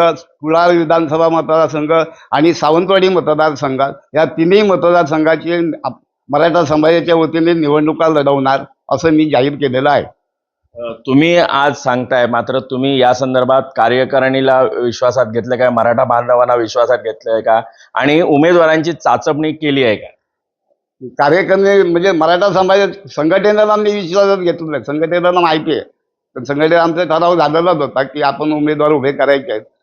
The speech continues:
Speaker 1: पण समाजात आता म-, नक्कीच झालं तर मग समाजापर्यंत पोहोचायचं, कारण समाजासाठी आम्ही निवडणूक लढवत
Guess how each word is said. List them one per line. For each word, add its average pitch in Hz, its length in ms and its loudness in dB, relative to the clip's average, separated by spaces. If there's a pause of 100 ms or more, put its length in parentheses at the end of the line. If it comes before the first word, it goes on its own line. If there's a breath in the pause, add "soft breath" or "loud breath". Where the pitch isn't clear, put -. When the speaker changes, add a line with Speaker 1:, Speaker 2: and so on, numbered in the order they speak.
(120)
Speaker 1:
पण 160 120 0
समाजात 175 460 2
आता 190 220 0
म-, 185 160 -4 (440)
नक्कीच 170 480 -4
झालं 185 220 2
तर 214 120 0
मग 214 160 0
समाजापर्यंत 208 640 2
पोहोचायचं, 196 460 0
कारण 180 120 0
समाजासाठी 202 640 2
आम्ही 220 200 -2
निवडणूक 185 420 -4
लढवत 135 300 -6